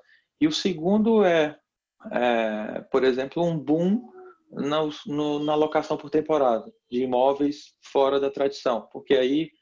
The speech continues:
é, a família, ou enfim, aqueles viajantes vão ter um espaço que é só deles, sem precisar compartilhar com outros hóspedes, né? É, pensando aí num, numa locação de uma casa, por exemplo. É, e,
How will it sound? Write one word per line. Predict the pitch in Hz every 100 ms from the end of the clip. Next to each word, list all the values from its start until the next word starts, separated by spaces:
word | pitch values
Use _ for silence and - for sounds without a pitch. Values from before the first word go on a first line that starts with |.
| _ _ _ -
é, | - 117
a | 110 117
família, | 123 117 123 165 151 120 110
ou | 110 110
enfim, | - 117
aqueles | 107 117 110
viajantes | 120 117 120 123 135
vão | 123 120
ter | 120 104
um | 107
espaço | 107 - 107 - -
que | -
é | 117
só | 156
deles, | 156 139 151 202 214 - _ -
sem | - 117
precisar | 107 - 123 113 107
compartilhar | 117 107 107 - 107 104
com | 110 107
outros | 110 147 156 - 113 110
hóspedes, | 117 156 170 - 113 107
né? | 113 156 - _ _ -
É, | - 107 110 104 -
pensando | 110 - 107
aí | 101
num, | 104 101 104 104 104
numa | 98 101
locação | 101 - - 110
de | 104
uma | 101
casa, | - 110 113 117
por | 113
exemplo. | 110 120 151 - _ -
É, | 113 123 123 123 120 120 117 120 - _
e, | 147